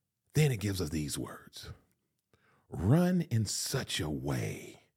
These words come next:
as to get the prize." You know that, you know what that's simply saying?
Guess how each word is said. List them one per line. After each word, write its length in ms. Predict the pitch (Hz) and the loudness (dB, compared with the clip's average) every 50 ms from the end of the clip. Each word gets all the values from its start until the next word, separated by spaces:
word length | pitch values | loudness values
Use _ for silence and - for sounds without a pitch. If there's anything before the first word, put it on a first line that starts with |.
| _ _ _ _ _ _ _ _ _ _ - | _ _ _ _ _ _ _ _ _ _ 4
as 240 | 101 98 87 - | 4 4 4 4
to 80 | - 90 | 2 2
get 200 | 73 90 80 - | 2 2 0 0
the 60 | - | -2
prize." 440 | 71 - 62 57 - - - - - | -4 -2 -4 -4 -4 -8 -12 -6 2
You 80 | - 165 | 4 4
know 100 | 226 214 | 6 6
that, 140 | 175 190 165 120 - 135 - 156 | 4 2 0 0 -2 -4 0 2
you 80 | 190 | 2
know 60 | 208 | 4
what 80 | 196 175 | 4 4
that's 160 | 175 147 - | 2 2 2
simply 220 | 165 151 151 143 127 | 0 2 2 2 2
saying? 320 | - 131 120 117 113 | 2 2 2 2 2